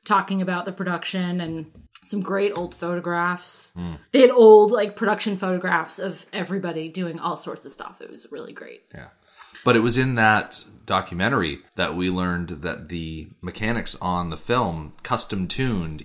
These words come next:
Speaker 2: each individual motorcycle to sound ever so slightly different.
Speaker 1: Yes.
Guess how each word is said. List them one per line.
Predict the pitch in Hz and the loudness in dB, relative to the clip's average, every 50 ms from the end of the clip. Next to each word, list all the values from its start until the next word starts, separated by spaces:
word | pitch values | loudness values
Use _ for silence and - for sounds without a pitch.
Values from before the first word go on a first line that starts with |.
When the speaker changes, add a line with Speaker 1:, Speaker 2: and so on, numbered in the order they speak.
| - - | -12 -6
Speaker 2:
each | 104 107 110 - - - - - - - | -6 -6 -6 -4 -6 -6 -6 -8 -8 -8
individual | 101 107 98 90 104 90 98 92 82 85 | -8 -8 -6 -4 -6 -4 -4 -4 -4 -2
motorcycle | 87 92 104 113 110 - - 95 85 - - 80 | -2 0 2 0 0 0 0 -4 -4 -4 -6 -10
to | 71 - 82 | -10 -8 -8
sound | - - 101 87 82 85 85 85 82 - | -6 -4 -4 -4 -2 -4 -4 -6 -8 -6
ever | - 101 101 110 104 | -6 -2 0 0 0
so | - - 101 92 | 0 -2 -4 -4
slightly | - - 95 87 - - 85 78 | -4 -4 -4 -4 -4 -4 -8 -8
different. | 76 87 90 - - - - - - | -6 -6 -4 -4 -4 -6 -6 -6 -8
Speaker 1:
Yes. | - 202 208 202 170 - - - - - - | -8 -4 -2 -2 -2 -2 -4 -10 -14 -14 -14